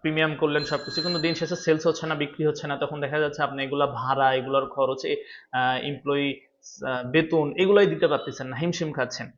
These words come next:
সঠিক ব্যবস্থাপনা না, না করার কারণে এটা হয়। আবার অনেক সময় আপনি ছোট থেকেই শুরু করলেন, কিন্তু হঠাৎ করে আপনার ব্যবসা আল্লাহ বরকত দিল, ভালো হইল, তখন কিন্তু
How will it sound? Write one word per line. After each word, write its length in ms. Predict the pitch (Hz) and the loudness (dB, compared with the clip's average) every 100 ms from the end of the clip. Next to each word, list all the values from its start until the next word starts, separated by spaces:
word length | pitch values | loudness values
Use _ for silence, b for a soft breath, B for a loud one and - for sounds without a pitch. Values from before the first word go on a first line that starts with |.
| _ _ _ - - _ | _ _ _ -16 -16 _
সঠিক 280 | - 190 185 | -2 0 2
ব্যবস্থাপনা 520 | 175 170 - 160 165 | 2 2 0 -2 0
না, 560 | 160 - - 151 151 - - | -2 -6 -4 -2 -2 -6 -6
না 320 | 143 151 147 - | 4 4 4 2
করার 240 | 143 143 | 2 2
কারণে 320 | 143 135 143 | 2 0 -2
এটা 140 | 127 123 | -4 -2
হয়। 200 | 123 120 | -2 0
আবার 260 | 147 170 | 2 2
অনেক 280 | 180 208 233 | 2 2 2
সময় 320 | - 156 196 - B B B | 0 0 0 -2 B B B
আপনি 680 | 147 151 202 208 220 214 - - - - 185 | 4 4 0 -2 -2 -2 -8 -18 -14 -10 -8
ছোট 260 | - 202 220 | -4 0 4
থেকেই 200 | 233 262 | 4 4
শুরু 200 | 240 208 | 2 2
করলেন, 320 | 175 165 170 | 4 4 2
কিন্তু 460 | 170 165 180 175 147 | -2 -2 0 -2 -2
হঠাৎ 220 | 170 208 | 0 0
করে 140 | - 190 | 2 2
আপনার 240 | - 170 | 2 0
ব্যবসা 280 | 156 - 165 | -2 -2 0
আল্লাহ 200 | 151 151 | 2 2
বরকত 320 | 147 143 147 | 2 0 -4
দিল, 180 | 139 139 | -2 -2
ভালো 300 | 135 143 156 | 0 4 4
হইল, 220 | 147 131 | 2 -2
তখন 300 | 131 - 175 | -2 -4 -4
কিন্তু 400 | 180 170 190 196 | -8 -6 -6 -8